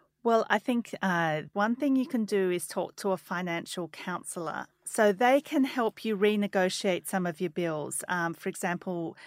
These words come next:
sometimes you can get a repayment holiday where you still owe what you owe, but you don't have to make your regular repayments for a period of time.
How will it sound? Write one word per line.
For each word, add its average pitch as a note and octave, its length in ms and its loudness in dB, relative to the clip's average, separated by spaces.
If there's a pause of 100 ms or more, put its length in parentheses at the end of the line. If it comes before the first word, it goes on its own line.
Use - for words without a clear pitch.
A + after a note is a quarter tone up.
(160)
sometimes F#3 600 0
you F#3 160 0
can E3 460 -4
get E3 400 -4
a E3+ 180 0
repayment E3+ 640 -2
holiday E3+ 600 0
where D3+ 420 -4 (420)
you E3 560 0
still A#3+ 420 2
owe G3 220 8
what E3+ 260 0
you E3 220 -2
owe, E3+ 400 4
but G3 280 0
you F3+ 120 -4
don't E3+ 280 -2
have - 320 -6
to E3 360 -2
make D#3+ 320 -4
your F3 120 -2
regular D#3+ 500 -4
repayments D#3+ 640 -6
for D#3 240 -4
a D3 80 -6
period C#3+ 380 -8
of C#3+ 100 -12
time. D3+ 460 -12